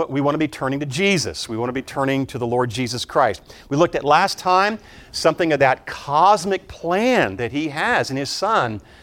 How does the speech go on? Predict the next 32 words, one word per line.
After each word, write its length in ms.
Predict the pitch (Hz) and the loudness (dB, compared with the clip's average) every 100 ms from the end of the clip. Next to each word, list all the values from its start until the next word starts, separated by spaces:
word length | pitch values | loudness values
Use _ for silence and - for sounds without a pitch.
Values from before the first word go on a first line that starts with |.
| - - - _ - | -20 -20 -20 _ -4
uh, 280 | 123 120 | 0 2
for 160 | 113 151 | 2 0
heaven 240 | 120 233 | 2 2
and 80 | 285 | 4
earth. 640 | 269 277 214 92 - - _ | 4 4 2 -2 -10 -20 _
We 100 | 117 | -12
spent 340 | - 147 123 - | -6 -6 -6 -8
some 200 | - 226 | -6 -2
of 80 | |
our 100 | 156 | -2
time, 400 | 101 127 117 160 | -2 -2 -2 -4
of 80 | 117 | -10
course, 300 | - 120 143 | -4 -4 -2
looking 180 | 135 139 | -4 -4
at 100 | 131 | -4
the 60 | 135 | -6
creation, 760 | - 160 156 220 - 98 82 _ _ - _ _ - | -4 -2 -2 -2 -4 -8 -10 _ _ -20 _ _ -8
but 120 | 127 | -6
how 260 | 143 143 | 0 2
our 220 | 139 180 269 | 4 4 4
God 420 | 190 151 151 151 | 4 6 6 4
is 160 | 147 | 0
the 100 | 135 | -2
Lord 360 | 135 123 156 254 | -2 4 6 6
of 80 | 247 | 2
creation. 540 | - 127 117 113 165 | -2 -2 -2 -2 -6
The 120 | 123 | -4
earth 220 | 117 220 226 | 2 2 2
belongs 420 | 180 170 185 175 | 2 4 4 0
to 80 | 175 | -2
the 60 | |
Lord, 440 | 156 131 127 214 | 2 4 4 2